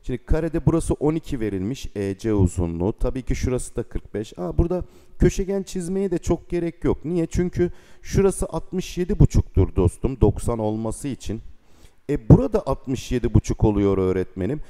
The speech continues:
Şu ikisinin toplamı dış açıya eşitten de söyleyebilirim. Ya da kırk beş ise altmış yedi buçuk, altmış yedi buçuk kalacağını söyleyebilirim. Yani burası ikizkenar çıktı. O halde bir kenar uzunluğu on iki geldi.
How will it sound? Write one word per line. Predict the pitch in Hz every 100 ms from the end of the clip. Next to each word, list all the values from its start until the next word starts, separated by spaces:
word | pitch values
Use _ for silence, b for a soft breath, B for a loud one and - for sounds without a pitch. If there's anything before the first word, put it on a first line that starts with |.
| b -
Şu | - -
ikisinin | 170 - 170 - 165 165
toplamı | - 147 - 127 143 139 120 -
dış | 127 -
açıya | 139 - 131 139
eşitten | 120 120 147 - 151 147 131
de |
söyleyebilirim. | 110 - 90 87 87 85 87 143 - B B B
Ya | 180 160
da |
kırk | 117 - 190 - -
beş | 107
ise | - 170 202 b b
altmış | - - 175 170
yedi | 156
buçuk, | - -
altmış | 165 - 160
yedi | 156 151
buçuk | - -
kalacağını | - 98 92 104 143
söyleyebilirim. | - 165 151 143 131 113 90 104
Yani | 131 120 120
burası | 185 151 196
ikizkenar | 175 175 - 156 160 170 160
çıktı. | 113 - 180 247 b b b b
O | 185
halde | 175 165 135 143
bir | 214 190
kenar | - 135 123
uzunluğu | 120 113 110 117 202
on | - 190
iki | 139 - 101
geldi. | 101 90 95 226